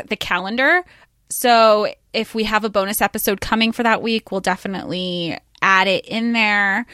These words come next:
I think it helps to get excited of what you're looking forward to. I think we've also said before, we are full of spoilers. We are, you know, we are not a spoiler-free podcast. A, a lot of things overlap, a lot of things intertwine, especially in,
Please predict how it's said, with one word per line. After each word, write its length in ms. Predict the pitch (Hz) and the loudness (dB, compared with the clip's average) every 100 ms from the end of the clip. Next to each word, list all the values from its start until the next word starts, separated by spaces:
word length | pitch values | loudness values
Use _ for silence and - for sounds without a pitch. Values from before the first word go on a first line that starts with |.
| - - - _ | -18 -20 -20 _
I 120 | 226 | -2
think 180 | 233 269 | 0 2
it 80 | 330 | 2
helps 420 | - 202 - - | 2 0 -2 -4
to 160 | 247 208 | -2 0
get 140 | 214 | 0
excited 400 | 208 - 190 240 | -2 -2 0 0
of 120 | 247 | 0
what 140 | 220 - | -2 -2
you're 140 | 202 | -2
looking 300 | 190 - 196 | -4 -4 -6
forward 440 | 190 180 185 196 - | -4 -2 -2 -4 -4
to. 240 | 254 254 | -2 0
I 120 | 233 | -2
think 180 | 220 202 | -2 -2
we've 160 | 208 190 | -2 -2
also 260 | 175 - | -4 -4
said 320 | 185 190 180 | -4 -2 -4
before, 640 | - 180 - 220 220 226 226 - - - _ _ | -6 -12 -2 0 2 2 0 -6 -20 -20 _ _
we 160 | 254 294 | 4 4
are 60 | |
full 200 | 226 226 | 4 2
of 80 | 196 | 0
spoilers. 640 | - - 165 156 156 175 254 | -2 -6 -4 -4 -4 -4 -2
We 120 | 262 | -2
are, 240 | 202 180 | -2 -6
you 180 | 87 226 | -8 -4
know, 200 | 214 175 | -2 0
we 160 | 180 214 | 0 0
are 120 | 202 | 0
not 200 | 180 180 | 0 0
a 80 | 190 | 0
spoiler-free 1300 | - - - 180 170 175 165 - - 165 127 139 160 - - - - | -4 -6 -2 0 2 0 0 -4 -4 -2 -2 -2 -4 -6 -16 -8 -2
podcast. 800 | - 143 - 196 113 196 - - | 0 -2 -4 -2 0 0 -4 -4
A, 240 | 185 170 | -2 -4
a 100 | - | -4
lot 200 | 196 185 | 0 0
of 80 | 185 | 0
things 260 | 196 185 - | -6 -6 -6
overlap, 480 | 160 185 294 311 | -6 0 2 2
a 40 | 226 | 2
lot 160 | 170 | -2
of 60 | 165 | -2
things 200 | 147 160 | -6 -8
intertwine, 600 | 139 131 - 294 294 285 | -8 -10 -2 2 4 2
especially 480 | - - 151 165 151 | -2 -6 -6 -4 -2
in, 400 | 147 143 - | -2 -4 -6